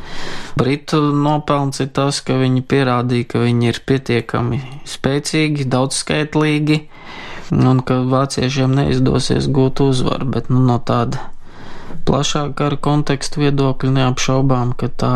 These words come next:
ir tomēr britu uzvara. Jo strateģiskā ziņā briti panāca to, ka vācu flote palika pasīva visu turpmāko kara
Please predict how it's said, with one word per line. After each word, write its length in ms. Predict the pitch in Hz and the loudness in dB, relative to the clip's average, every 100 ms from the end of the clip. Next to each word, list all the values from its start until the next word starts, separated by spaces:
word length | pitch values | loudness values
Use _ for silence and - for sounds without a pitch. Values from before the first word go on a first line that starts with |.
| 127 | 2
ir 160 | 123 131 - - - | 2 0 -4 -4 -4
tomēr 500 | - 127 123 117 131 | 0 2 2 2 2
britu 500 | 131 127 127 127 - | 2 2 0 -4 -6
uzvara. 480 | - 113 - - - - - | -4 -4 -4 -2 -2 -2 -2
Jo 240 | - 123 131 | 0 2 0
strateģiskā 920 | - - 139 143 135 127 123 - 127 | 0 0 0 0 -2 -2 -4 0 0
ziņā 340 | 123 131 127 123 | 2 2 2 0
briti 360 | 135 127 127 | 2 0 0
panāca 520 | - 127 120 117 - - | 2 2 4 2 -2 0
to, 160 | 131 131 | 0 0
ka 200 | - 117 | 0 -2
vācu 460 | 135 143 143 - | 0 0 0 -2
flote 300 | 127 127 - | 0 0 -2
palika 380 | - 123 117 - | -2 0 -2 -4
pasīva 500 | - 131 - 120 135 - | -2 -2 0 -2 -2 0
visu 360 | 117 127 - | 0 0 -2
turpmāko 500 | - - 120 110 110 | -4 -2 -2 -2 -4
kara 320 | 110 - 123 | -2 0 -2